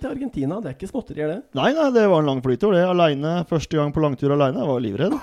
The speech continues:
Speaker 2: Skulle fly langt. Eh, fløy ned dit, og da sammen med det, med det vi i gamle dager kalte A-laget av dommere. Det var liksom hele den gjengen som dømte Sochi-, O L, og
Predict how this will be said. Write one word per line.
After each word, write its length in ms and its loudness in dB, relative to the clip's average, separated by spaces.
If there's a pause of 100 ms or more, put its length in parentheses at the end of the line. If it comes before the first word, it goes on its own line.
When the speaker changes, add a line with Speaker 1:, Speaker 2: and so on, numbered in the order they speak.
(140)
Speaker 2:
Skulle 220 -4
fly 140 2
langt. 340 -2 (960)
Eh, 260 -2
fløy 160 2
ned 200 0
dit, 280 2 (240)
og 160 0
da 160 4
sammen 240 0
med 560 0 (240)
det, 160 2
med 320 0
det 120 2
vi 120 2 (140)
i 60 -8
gamle 280 0
dager 240 0 (320)
kalte 240 0
A-laget 480 4
av 80 2
dommere. 320 0
Det 160 0
var 140 0
liksom 180 -4
hele 160 0
den 160 -2
gjengen 160 -6
som 160 -6
dømte 240 -6
Sochi-, 320 -4
O 160 0
L, 120 -2
og 320 -4